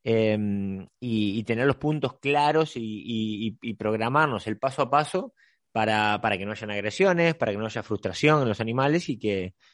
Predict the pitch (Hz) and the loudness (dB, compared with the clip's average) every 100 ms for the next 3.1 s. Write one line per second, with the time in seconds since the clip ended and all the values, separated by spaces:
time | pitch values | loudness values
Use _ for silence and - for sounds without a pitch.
0 | _ - 107 113 107 104 - 120 - 117 | _ -6 0 4 4 4 4 4 6 4
1 | - 175 139 95 90 - - 107 113 107 | 6 4 4 0 -2 -10 -10 -2 0 0
2 | 92 110 110 107 113 123 131 135 170 196 | -4 -4 -4 -2 -2 0 0 2 0 0